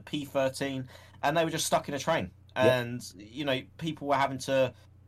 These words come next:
Speaker 1: pull out of the toe of the other car in front just to get some cool air through, and you just think, "Oh, like, where, where, where have we gone so wrong?" You
Speaker 2: Mm.
Speaker 1: know, uh, and it, it all does come down to the aero. The aero with all these little winglets and stuff,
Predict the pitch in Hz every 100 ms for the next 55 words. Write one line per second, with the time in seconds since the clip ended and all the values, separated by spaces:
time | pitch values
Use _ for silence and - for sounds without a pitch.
0 | - - 170 151 - 120 - 151 139 120
1 | 123 113 - 135 127 110 101 - 147 95
2 | - 120 - - 123 - 107 - 135 123
3 | 135 143 135 - 101 92 87 95 123 170
4 | 156 175 165 160 117 120 151 147 139 135
5 | 123 117 117 131 139 135 - - - -
6 | - - 175 233 - 165 233 143 175 247
7 | 233 196 170 175 135 92 - 143 139 127
8 | 123 170 104 82 87 - - - - -
9 | 156 131 120 123 - - - - - -
10 | - - - 170 175 - 180 190 208 233
11 | 120 117 - 135 135 110 98 107 113 139
12 | 127 85 85 95 117 131 123 110 107 107
13 | 113 135 131 123 131 123 127 113 135 107
14 | 87 - - 87 - 98